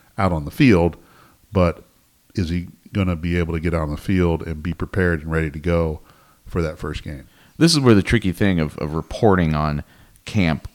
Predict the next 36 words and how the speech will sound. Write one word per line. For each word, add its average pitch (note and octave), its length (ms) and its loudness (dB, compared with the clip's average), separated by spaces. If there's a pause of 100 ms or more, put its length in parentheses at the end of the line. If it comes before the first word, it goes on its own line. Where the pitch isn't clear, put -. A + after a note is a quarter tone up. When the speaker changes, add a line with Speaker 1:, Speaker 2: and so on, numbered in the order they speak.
Speaker 2:
kinda E2 220 -2
comes E2 240 -2
into D2 120 -2
play E2+ 220 0
sometimes, C#2+ 420 -6
'cause E2 160 -4
it's, E2 200 -4 (280)
it's - 160 -4
definitely B2 320 2
newsworthy E2 640 2
that D#2 160 -8
these E2+ 200 -2
injuries D#2+ 420 -2
happen. C#2 420 -6 (400)
But A2 280 6
they're G#2+ 180 6
also C3 280 4
happening F#2+ 720 2 (280)
in, E2 640 0
um, C2 560 -8 (800)
behind, G#2 400 0
there's G#2+ 360 -2
a G2 40 -2
certain D3+ 200 0
amount A2 220 4
of F#2+ 60 0
this F#2+ 160 0
that's D#2+ 120 -10
happening F2 300 0
behind E2 300 -2
closed E2 280 -4
doors. F2+ 400 0 (220)
How B2 140 4
much A#2 220 2
of G2 200 -8 (140)
is, F#2 280 0